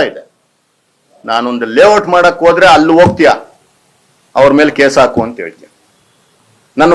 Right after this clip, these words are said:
ಕುಟುಂಬದಲ್ಲಿರೋ ಹೆಣ್ಣು ಮಕ್ಕಳನ್ನ ನೀನು ಕರ್ಸ್ಕೊಂಡು ಹೇಳ್ತೀಯ, ನೋಡು ಅವನೇನೋ ಮಾಡ್ತಿದ್ದಾನೆ, ಏನೋ ಆ ಹೆಣ್ಮಕ್ಳು ನಿನ್ಗೆ ಯಾವಾಗ ಕೊಟ್-, ನಿನ್ಗೆ ಬೆಲೆ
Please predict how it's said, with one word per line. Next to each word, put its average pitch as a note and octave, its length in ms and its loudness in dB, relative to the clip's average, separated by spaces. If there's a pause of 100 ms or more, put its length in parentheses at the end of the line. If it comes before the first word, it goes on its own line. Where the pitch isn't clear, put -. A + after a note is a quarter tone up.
(160)
ಕುಟುಂಬದಲ್ಲಿರೋ A3 600 2 (120)
ಹೆಣ್ಣು G#3 260 0
ಮಕ್ಕಳನ್ನ G#3+ 380 0
ನೀನು F#3+ 200 -2
ಕರ್ಸ್ಕೊಂಡು F3 440 0
ಹೇಳ್ತೀಯ, E3+ 260 0 (720)
ನೋಡು D#3+ 200 -2
ಅವನೇನೋ D#3+ 360 2
ಮಾಡ್ತಿದ್ದಾನೆ, D3 440 -2
ಏನೋ D3 120 0 (160)
ಆ - 20 2 (120)
ಹೆಣ್ಮಕ್ಳು D#3+ 400 -2
ನಿನ್ಗೆ D3+ 220 0
ಯಾವಾಗ E3 240 2
ಕೊಟ್-, D3 260 -2
ನಿನ್ಗೆ C#3+ 260 0 (380)
ಬೆಲೆ D#3 140 2